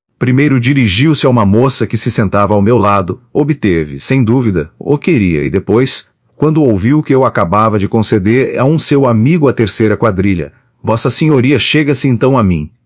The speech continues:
e o que me pede?" "A terceira quadrilha?" Então Vossa Excelência chegou a persuadir-se. "Tenho a certeza de que o senhor Otávio não se lembrou de mim neste sarau.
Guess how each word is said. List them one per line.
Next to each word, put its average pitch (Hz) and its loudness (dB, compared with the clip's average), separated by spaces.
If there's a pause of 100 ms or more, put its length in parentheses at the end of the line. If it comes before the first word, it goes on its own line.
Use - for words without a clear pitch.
e 170 -2
o 165 0
que 135 -2
me 117 2
pede?" 90 -4 (880)
"A - -6
terceira 170 0
quadrilha?" 131 0 (680)
Então 110 0
Vossa 139 0
Excelência 120 0
chegou 131 2
a 98 -2
persuadir-se. 95 -2 (800)
"Tenho 190 2
a 175 2
certeza 156 0
de 113 -2
que 131 -2
o 127 0
senhor 131 2
Otávio 117 0
não 131 2
se 131 0
lembrou 117 2
de 113 0
mim 117 2
neste 127 0
sarau. 85 -4